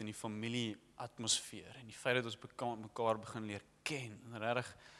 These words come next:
uitreik na mekaar. Ek, wat ek sien hy doen is hy, hy skep 'n omgewing, 'n veilige nes vir hierdie mense om in te kom.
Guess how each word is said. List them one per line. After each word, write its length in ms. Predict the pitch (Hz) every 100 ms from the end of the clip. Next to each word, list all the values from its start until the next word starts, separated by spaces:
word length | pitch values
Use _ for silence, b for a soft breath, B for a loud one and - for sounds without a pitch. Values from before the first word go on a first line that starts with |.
| B B - - - - -
uitreik 480 | 156 156 - 139 117 123
na 80 | 107
mekaar. 540 | 104 - 113 101 98
Ek, 80 | -
wat 140 | 120 123
ek 100 | -
sien 240 | - 160
hy 80 | 135 104
doen 240 | 120 117
is 140 | 101 110
hy, 140 | 101 101 B B B -
hy 60 | 127
skep 400 | - - 160 143
'n 160 | 131
omgewing, 520 | 117 - - 139 120 104
'n 60 |
veilige 600 | - - 123 139 131 -
nes 260 | 110 107 107
vir 140 | -
hierdie 160 | 110 110
mense 280 | 107 101 -
om 100 | 95
in 120 | 110
te 100 | 110
kom. 220 | - -